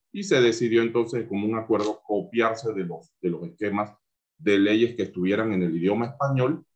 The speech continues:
para ver si se podía, no era necesario traducción, y entonces se utilizó como modelo ley de España y la ley de, de condominio de Argentina.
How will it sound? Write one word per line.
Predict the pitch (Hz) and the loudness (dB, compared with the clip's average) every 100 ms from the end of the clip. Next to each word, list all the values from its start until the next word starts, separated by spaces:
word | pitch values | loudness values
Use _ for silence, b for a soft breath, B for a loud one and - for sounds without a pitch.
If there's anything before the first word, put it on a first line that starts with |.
| _ - | _ -4
para | 95 95 | 0 2
ver | 92 | 2
si | - | -2
se | - 95 | -4 -4
podía, | 85 87 95 104 104 87 | 0 0 2 0 0 0
no | 101 113 | 4 4
era | 117 | 4
necesario | 113 98 87 117 120 113 | 0 -4 -6 -2 0 0
traducción, | - 92 90 - 131 127 165 175 | 0 0 -2 -4 0 0 0 -4
y | 98 | -8
entonces | 98 110 110 | -8 -10 -10
se | |
utilizó | - 95 87 87 107 | -10 -6 -6 -6 -8
como | - 107 | -6 -8
modelo | 95 92 98 107 | -6 -4 -2 0
ley | 98 92 | -2 -6
de | 104 | -10
España | - 123 123 139 135 - | -4 -4 -2 -6 -8 -6
y | 131 135 | -2 -2
la | 98 90 | 0 0
ley | 92 98 | 2 2
de, | 104 107 104 - | 2 2 0 -2
de | 87 82 | -2 -2
condominio | - 92 90 92 98 104 - | -4 -2 -2 -2 -4 -6 -4
de | 87 | -4
Argentina. | - 80 - 85 - | -4 -10 -14 -14 -14